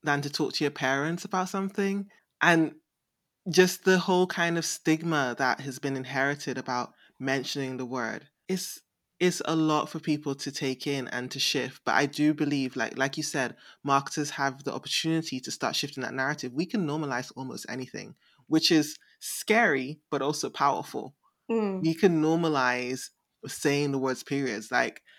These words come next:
Speaker 1: I haven't seen an ad, I think I've seen some comedic ones where they will send the guy to the supermarket to buy a sanitary towel and it'd be this whole, like, "Oh my God, there's so many different types." But I would love to see one where it's just like, "Oh,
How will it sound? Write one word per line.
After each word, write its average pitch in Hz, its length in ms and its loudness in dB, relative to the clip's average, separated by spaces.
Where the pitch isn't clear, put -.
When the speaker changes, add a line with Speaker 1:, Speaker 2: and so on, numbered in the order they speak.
Speaker 1:
I 156 140 8
haven't 175 280 0
seen 160 220 -2
an 143 200 -4
ad, 131 300 0
I 156 100 0
think 220 180 0
I've 262 120 2
seen 254 180 0
some 190 220 2
comedic 156 540 0
ones 120 420 -4
where 139 140 0
they 135 140 0
will 135 120 -2
send 135 320 -4
the 139 60 -4
guy 131 560 -2
to 139 380 2
the 123 600 -2
supermarket 135 800 -2
to 139 100 -4
buy 127 200 2
a 127 60 0
sanitary 131 440 -4
towel 123 260 0
and 123 100 -4
it'd 117 160 -8
be 127 120 -4
this 127 180 -4
whole, 131 200 -2
like, 127 200 -2
"Oh 196 80 2
my 220 140 4
God, 226 240 -4
there's 175 180 -6
so 196 120 0
many 196 180 0
different 190 320 -6
types." - 500 -2
But 180 140 6
I 190 100 12
would 208 120 6
love 285 180 4
to - 80 -12
see 254 140 0
one 233 200 2
where 214 120 2
it's 220 80 2
just 214 200 0
like, 185 280 0
"Oh, 247 380 0